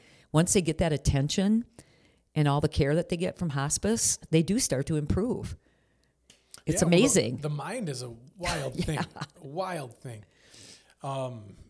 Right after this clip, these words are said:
Speaker 2: just how the, we respond to not only different scenarios that we find ourselves in, but, like,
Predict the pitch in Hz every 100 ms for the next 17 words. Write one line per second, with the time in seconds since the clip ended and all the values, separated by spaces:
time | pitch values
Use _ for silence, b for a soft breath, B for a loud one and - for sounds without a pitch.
0 | _ _ 139 156 147 - 151 147 139 123
1 | - _ _ _ _ - 147 151 151 135
2 | - - - 139 139 139 135 127 - -
3 | 131 117 - _ _ _ _ _ - 151
4 | 202 202 220 151 156 - 135 - 127 120
5 | 120 143 165 151 175 170 160 165 165 170
6 | - 175 165 180 165 139 147 147 123 110
7 | -